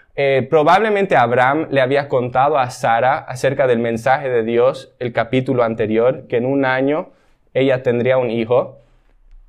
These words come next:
Lo que vemos acá en este pasaje es que no había logrado convencerla. Ella seguía dudando de esto. Y lo que esto nos muestra y lo que nos indica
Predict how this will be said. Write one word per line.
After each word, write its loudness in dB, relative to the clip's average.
Lo 0
que 2
vemos 2
acá 0
en 0
este -4
pasaje -2
es -2
que 0
no 2
había 2
logrado 0
convencerla. -4
Ella 2
seguía 2
dudando 0
de 2
esto. -4
Y -2
lo 2
que 2
esto 2
nos 0
muestra 2
y 0
lo 0
que -4
nos -6
indica -2